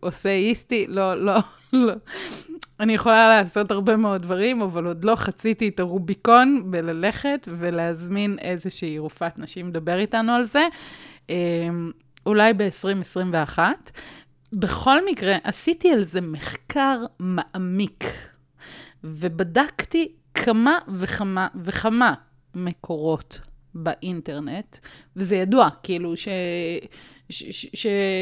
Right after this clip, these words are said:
שאתה לומד סוג של חצי רפואה מהאינטרנט. בכל מקרה, לא היה מקום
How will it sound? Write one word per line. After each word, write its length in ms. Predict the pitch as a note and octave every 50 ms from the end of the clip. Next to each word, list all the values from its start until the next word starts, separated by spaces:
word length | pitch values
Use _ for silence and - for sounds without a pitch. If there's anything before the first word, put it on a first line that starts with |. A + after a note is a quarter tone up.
| F#3 - -
שאתה 320 | - - G#3 G3+ - A3+
לומד 260 | A3 G#3+ A3 B3 B3 G#3+ G3 G3+
סוג 280 | - - - B3+ A3+
של 180 | - - B3+ A#3
חצי 300 | - - G#3+ - - A3+
רפואה 400 | G#3+ A3+ - - G#3 G3 F#3+ F3 - _ - - - - - - _ -
מהאינטרנט. 640 | F#3 F#3+ F#3+ F#3+ G3 F#3+ - B3+ B3+ C4+ D4+ E4+ -
בכל 440 | - A#3+ G3+ F3 - - E4 F4 G4
מקרה, 260 | G4+ - - C4 C#4 C#4+ - - - - - -
לא 220 | G3+ A#3 A#3+ B3
היה 380 | G#3+ A3+ C#4+ C4 B3 B3+ C4 C#4+ D#4+ F#4 F4+ - - - - -
מקום 800 | F#3 G#3 G3+ - - - - B3 B3+ B3+ C4+ C#4 D#4 E4 D4+